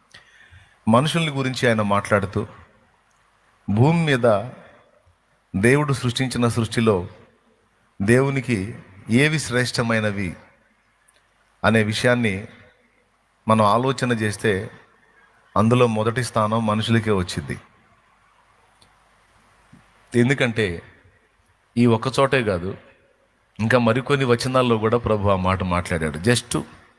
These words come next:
ఒక <clears throat> రెండు పేజీలు తిప్పండి.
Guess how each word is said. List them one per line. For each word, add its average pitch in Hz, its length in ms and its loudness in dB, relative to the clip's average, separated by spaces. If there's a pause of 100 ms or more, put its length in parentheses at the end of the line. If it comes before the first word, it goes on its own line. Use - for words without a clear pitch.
(1400)
ఒక 107 160 -2
<clears throat> 104 340 2 (1400)
రెండు 113 200 2
పేజీలు 127 380 0
తిప్పండి. 120 460 -6